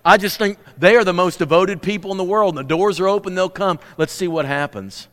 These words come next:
All right. Sermons will be from Matthew and from Romans,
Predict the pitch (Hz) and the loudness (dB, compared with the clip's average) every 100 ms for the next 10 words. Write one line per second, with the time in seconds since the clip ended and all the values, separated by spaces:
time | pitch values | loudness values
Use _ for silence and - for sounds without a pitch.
0 | _ _ _ _ _ _ 117 123 113 101 | _ _ _ _ _ _ 0 2 2 -2
1 | 95 _ - _ _ _ _ _ _ _ | -6 _ -20 _ _ _ _ _ _ _
2 | _ _ _ _ _ - 151 147 147 135 | _ _ _ _ _ -2 0 2 0 -6
3 | 135 143 - 131 123 131 131 139 135 127 | -4 -4 -6 -6 -2 -2 -2 -6 -8 -10
4 | 139 123 120 123 123 131 120 - | -12 -8 -6 -6 -8 -12 -16 -20